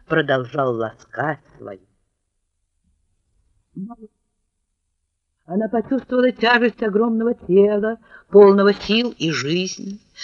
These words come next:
но ей все больше казалось, что она отдается какому-то призраку. Говорят, когда-то колдуньи становились возлюбленными дьявола, и, должно быть, они переживали подобные мгновения.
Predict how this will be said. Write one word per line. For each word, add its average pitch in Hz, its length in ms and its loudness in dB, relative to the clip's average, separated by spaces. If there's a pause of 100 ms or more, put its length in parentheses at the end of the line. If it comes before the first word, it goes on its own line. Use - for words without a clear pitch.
(260)
но 220 140 6
ей 294 260 6
все - 220 4
больше 294 380 4
казалось, 269 500 2
что - 180 -2
она 226 280 4
отдается 233 560 0
какому-то 240 500 0
призраку. 254 880 0 (640)
Говорят, 170 360 8
когда-то 165 800 4 (260)
колдуньи 240 840 4
становились 196 720 0
возлюбленными 240 1000 2
дьявола, 160 800 2 (240)
и, 139 100 0
должно 160 380 2
быть, 175 180 0
они 190 320 2
переживали 226 560 4
подобные 220 580 4
мгновения. 202 840 2